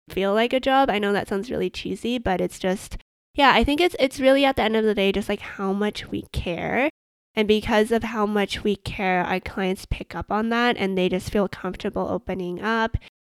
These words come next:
having those vulnerable conversations. And then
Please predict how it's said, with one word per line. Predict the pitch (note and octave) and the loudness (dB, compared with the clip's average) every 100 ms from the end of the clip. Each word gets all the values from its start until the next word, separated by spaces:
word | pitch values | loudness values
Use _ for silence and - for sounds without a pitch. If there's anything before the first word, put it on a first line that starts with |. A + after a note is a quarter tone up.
| _ | _
having | - G3+ G3 G3 | -4 0 2 2
those | F#3+ | 0
vulnerable | - F#3+ F#3+ F#3+ F#3 | 0 -2 -2 -2 -4
conversations. | - G3 F#3 G3 A3+ A#3 - A3+ A3 A3 | -4 -2 -2 2 2 2 0 0 2 0
And | - F#3+ | -4 -2
then | G3 F#3+ | 0 -2